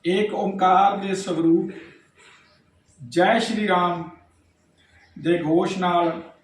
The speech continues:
ਸਾਰੇ ਹੀ ਰਾਮ ਭਗਤਾਂ ਨੂੰ ਪ੍ਰਾਣ ਪ੍ਰਤਿਸ਼ਠਾ ਸਮਾਗਮ ਦੀ ਬਹੁਤ ਬਹੁਤ ਵਧਾਈ। ਔਰ ਅੱਜ ਸਾਡੇ ਲਈ ਬਹੁਤ ਖੁਸ਼ੀ ਦਾ ਦਿਨ ਆ। ਇਸ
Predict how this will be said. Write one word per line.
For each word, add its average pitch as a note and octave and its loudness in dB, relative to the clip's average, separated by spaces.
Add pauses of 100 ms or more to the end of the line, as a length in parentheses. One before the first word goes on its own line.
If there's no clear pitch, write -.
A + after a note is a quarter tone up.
(240)
ਸਾਰੇ F#3 0
ਹੀ G#3 -2 (800)
ਰਾਮ E3 0
ਭਗਤਾਂ D#3+ -4
ਨੂੰ D#3+ -8 (1040)
ਪ੍ਰਾਣ D#3+ 0
ਪ੍ਰਤਿਸ਼ਠਾ D#3+ -6
ਸਮਾਗਮ D3+ -6
ਦੀ D3+ -8
ਬਹੁਤ E3 -6
ਬਹੁਤ D#3 -6
ਵਧਾਈ। D3 -8 (720)
ਔਰ D#3+ -4 (120)
ਅੱਜ F3+ -2
ਸਾਡੇ F3+ -2
ਲਈ F#3 -2
ਬਹੁਤ E3+ -4
ਖੁਸ਼ੀ F#3 -6
ਦਾ F#3 -2
ਦਿਨ F3 0
ਆ। F3+ -4 (840)
ਇਸ F#3+ 0